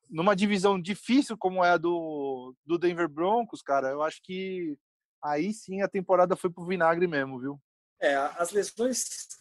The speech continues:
Speaker 2: elas têm sido um problema nessas primeiras semanas, e eu acho que elas vão ser um problema ainda por um bom tempo, porque é uma temporada muito atípica, é, não houve jogos de pré-temporada, isso, querendo ou não, faz diferença.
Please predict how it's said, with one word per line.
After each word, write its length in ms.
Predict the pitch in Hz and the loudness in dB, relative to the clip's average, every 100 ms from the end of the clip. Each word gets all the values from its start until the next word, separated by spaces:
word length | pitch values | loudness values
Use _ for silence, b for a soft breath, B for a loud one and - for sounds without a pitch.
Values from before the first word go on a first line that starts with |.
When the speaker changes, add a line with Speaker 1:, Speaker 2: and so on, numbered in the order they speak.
| _ | _
Speaker 2:
elas 580 | 156 170 175 - - - - | -2 0 0 -4 -8 -10 -4
têm 180 | 196 208 | -2 0
sido 300 | - 190 170 | -2 -4 -6
um 40 | |
problema 460 | 156 135 139 160 151 | -2 0 2 2 0
nessas 320 | 139 - 135 | -2 -4 -10
primeiras 380 | 131 131 131 123 | -10 -6 -4 -4
semanas, 600 | 123 120 131 170 196 - b b b b | -6 -4 -4 -4 -6 -10 b b b b
e 60 | 160 | 2
eu 160 | 175 160 | 6 6
acho 240 | 190 - | 4 0
que 80 | 185 | 2
elas 220 | 180 - | 2 2
vão 180 | 143 233 | 2 2
ser 200 | - 175 | 2 -2
um 60 | 170 | -2
problema 340 | 143 143 143 | 0 2 0
ainda 140 | 139 | 0
por 140 | 139 139 | -2 -2
um 60 | |
bom 160 | 139 131 | -2 -4
tempo, 460 | - 139 175 196 - b b b _ | -2 -2 -2 -8 -12 b b b _
porque 320 | 254 - 226 226 | -6 4 6 8
é 80 | 214 | 6
uma 140 | 220 | 6
temporada 400 | 220 214 208 208 | 2 4 4 4
muito 280 | 190 233 240 | 2 -2 -2
atípica, 760 | - - 185 185 214 - 226 - _ _ _ - - _ - | -2 -4 -6 -6 -6 -2 -2 -4 _ _ _ -20 -20 _ 0
é, 320 | 139 131 139 | 4 6 4
não 260 | 165 226 233 | 6 4 6
houve 280 | 220 202 | 4 4
jogos 400 | 170 156 175 160 | 0 2 2 0
de 100 | 151 | -10
pré-temporada, 1040 | 147 151 147 151 151 139 131 127 147 175 190 _ _ _ _ | -4 -4 -2 -6 -6 -2 0 2 0 -2 -8 _ _ _ _
isso, 360 | - 202 - 226 - - | -4 -2 -2 -6 -10 -10
querendo 280 | - 180 214 | 0 2 4
ou 80 | 175 | 2
não, 120 | 165 | 0
faz 240 | - 190 190 | 0 0 0
diferença. 600 | 175 160 135 143 - | -2 -2 -2 -4 -6